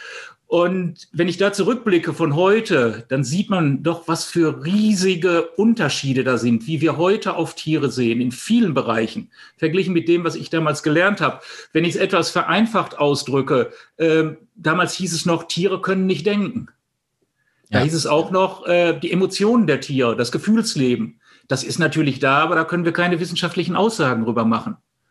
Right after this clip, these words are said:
Speaker 1: Und wir lernten immer, Tiere verhalten sich zum Wohle der Art. Und wenn ich heute meine Vorlesung halte und da sitzen dreihundertfünfzig Studierende im dritten Semester und hören die Einführung in die Verhaltensbiologie,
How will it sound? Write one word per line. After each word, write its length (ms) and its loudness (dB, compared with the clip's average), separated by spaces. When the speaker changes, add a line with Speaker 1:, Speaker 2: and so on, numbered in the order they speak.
Speaker 1:
Und 280 2
wir 140 2
lernten 400 -2
immer, 400 2
Tiere 300 -2
verhalten 480 -2
sich 200 -2
zum 240 -2
Wohle 300 2
der 180 0
Art. 520 -2
Und 80 0
wenn 100 2
ich 140 0
heute 220 2
meine 200 2
Vorlesung 600 0
halte 360 2
und 140 -2
da 40 2
sitzen 320 -2
dreihundertfünfzig 720 -2
Studierende 800 0
im 180 2
dritten 260 -2
Semester 520 0
und 120 -4
hören 240 2
die 120 0
Einführung 420 -2
in 80 -2
die 60 -2
Verhaltensbiologie, 1200 0